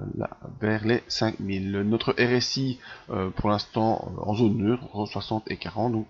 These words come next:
pas de pression pour l'instant, c'est comme on le disait, on attend bel et bien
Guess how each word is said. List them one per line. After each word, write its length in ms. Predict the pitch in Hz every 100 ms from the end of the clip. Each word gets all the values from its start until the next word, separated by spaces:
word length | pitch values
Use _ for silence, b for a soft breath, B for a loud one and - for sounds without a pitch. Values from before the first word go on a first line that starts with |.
| -
pas 120 | 120
de 100 | 107
pression 320 | - 101 123
pour 160 | 117 104
l'instant, 280 | 92 123
c'est 180 | 123 107
comme 180 | - 101
on 100 | 92
le 60 | 87
disait, 360 | 87 92 123 B B B -
on 120 | 107
attend 300 | 101 - 117
bel 160 | 104
et 60 | 95
bien 240 | 92 117